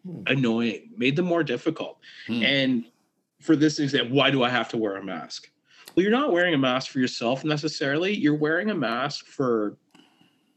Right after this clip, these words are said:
Speaker 2: the other how many ever people that are in here. You don't know what their situation is. You don't know if one of their
Speaker 3: Right.
Speaker 2: parents has cancer. You don't know if one of their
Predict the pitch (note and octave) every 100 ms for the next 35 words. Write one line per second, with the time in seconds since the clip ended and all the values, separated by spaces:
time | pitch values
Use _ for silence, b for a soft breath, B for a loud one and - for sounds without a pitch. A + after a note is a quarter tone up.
0 | _ D#3+ E3 G3 E3+ D#3+ D3+ E3 E3 D#3
1 | - C3 C3 C#3+ A#2+ - D3+ C#3 D3 C3
2 | A2 A2 D3 E3+ D3 G#2 F#2 C3+ - _
3 | _ b b b C#3 D#3 D3 C#3 C#3 C#3
4 | C#3 B2+ A#2+ - _ _ _ C3+ C3 C3
5 | C3 - A#2 A#2+ G#2+ - F#2+ F2 - A#2
6 | C3 B2 B2 B2 A#2 B2+ A#2+ A2+ - A2+
7 | A2 - _ _ A2 G#2 - F2 - B
8 | B B B2+ C3+ C#3 B2+ B2+ C3 A#2 C3
9 | B2 A#2 A#2+ A#2+